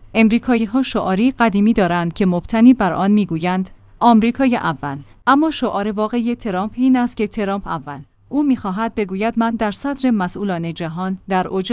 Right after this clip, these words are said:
قدرت‌های جهان و بر بلندای شخصیت‌های جهان هستم.' اگر این بخش از شخصیت جاه طلب و هژمونی‌خواه ترامپ را کنار گذاریم، به شرایط،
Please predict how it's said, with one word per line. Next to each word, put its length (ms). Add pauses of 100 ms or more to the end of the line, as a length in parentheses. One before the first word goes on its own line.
قدرت‌های 560
جهان 460
و 80
بر 180
بلندای 520
شخصیت‌های 800
جهان 340
هستم.' 500 (200)
اگر 220
این 160
بخش 280
از 160
شخصیت 520
جاه 300
طلب 360
و 100
هژمونی‌خواه 760
ترامپ 380
را 200 (180)
کنار 300
گذاریم، 420
به 100
شرایط، 540